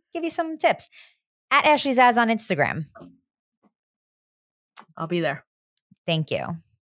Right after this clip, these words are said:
Speaker 2: Uh, Jennifer Morrison is at Doctor Lawyer Astronaut.
Speaker 1: On A B C,
Speaker 2: <laughs>
Speaker 1: Thursdays at nine.
Speaker 2: Thursdays. Yeah.
Speaker 1: Uh, on Instagram.
Speaker 2: <laughs>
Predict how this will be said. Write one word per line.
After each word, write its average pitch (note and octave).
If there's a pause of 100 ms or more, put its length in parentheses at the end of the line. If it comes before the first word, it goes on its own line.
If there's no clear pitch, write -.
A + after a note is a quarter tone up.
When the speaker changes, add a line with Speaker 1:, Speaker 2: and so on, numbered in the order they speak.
(760)
Speaker 2:
Uh, G#3
Jennifer C4
Morrison A#3+
is G#3 (100)
at - (1160)
Doctor F3
Lawyer E3+
Astronaut. - (360)
Speaker 1:
On E3
A D#3
B D3+
C, D3 (380)
Speaker 2:
<laughs> -
Speaker 1:
Thursdays C#3+
at C#3+
nine. C3+
Speaker 2:
Thursdays. C3 (1120)
Yeah. A#3 (720)
Speaker 1:
Uh, B2+
on C3
Instagram. - (760)
Speaker 2:
<laughs> G#3+